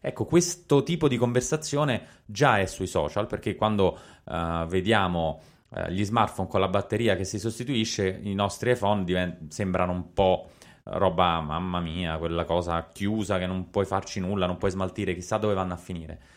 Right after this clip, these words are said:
Apple ha lanciato un programma di ri-, di riciclo de-, del, degli smartphone usati, insomma, sta facendo un po' di attività. Chiaramente non è mai abbastanza da un colosso così,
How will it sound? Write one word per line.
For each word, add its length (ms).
Apple 380
ha 40
lanciato 320
un 60
programma 300
di 80
ri-, 240
di 120
riciclo 480
de-, 120
del, 460
degli 280
smartphone 440
usati, 380
insomma, 460
sta 340
facendo 400
un 120
po' 120
di 220
attività. 480
Chiaramente 580
non 220
è 60
mai 220
abbastanza 640
da 100
un 100
colosso 400
così, 340